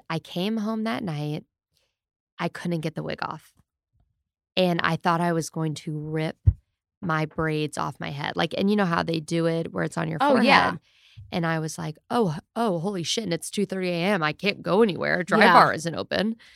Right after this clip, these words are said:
Speaker 1: So
Speaker 2: <laughs>
Speaker 1: I went to the open house with the wig on.
Speaker 2: <gasps>
Speaker 1: I put a beanie on top of the wig 'cause this was all fucked up on the top for me trying to take it off. And I remember the owner of the house,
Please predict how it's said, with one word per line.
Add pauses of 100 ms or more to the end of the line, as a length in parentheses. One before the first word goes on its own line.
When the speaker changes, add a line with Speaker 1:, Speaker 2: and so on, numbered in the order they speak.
(280)
Speaker 1:
So (260)
Speaker 2:
<laughs>
Speaker 1:
I
went (320)
to
the
open
house
with
the
wig
on.
Speaker 2:
<gasps>
Speaker 1:
I
put
a
beanie
on
top
of
the
wig
'cause
this
was
all
fucked
up
on
the
top
for
me
trying
to
take
it
off. (880)
And
I
remember
the
owner
of
the
house,